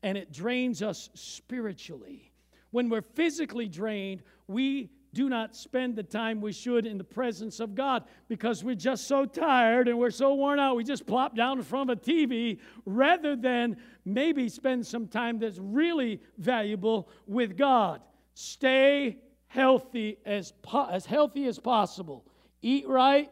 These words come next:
plenty of rest, plenty of fluids, right fluids,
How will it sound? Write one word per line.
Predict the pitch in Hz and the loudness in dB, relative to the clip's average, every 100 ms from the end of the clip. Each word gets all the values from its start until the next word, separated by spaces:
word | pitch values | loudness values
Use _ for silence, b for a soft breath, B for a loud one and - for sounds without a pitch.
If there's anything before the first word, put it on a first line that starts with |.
| - _ | -14 _
plenty | - 247 269 | -4 0 2
of | 254 | 2
rest, | 240 254 277 - _ _ | 2 2 0 -4 _ _
plenty | 196 254 262 | -2 0 0
of | 233 | -2
fluids, | 202 220 170 139 - _ _ _ _ _ _ _ 175 | -2 -2 -2 -6 -16 _ _ _ _ _ _ _ -10
right | 202 175 | -10 -10
fluids, | - 143 98 _ | -18 -20 -20 _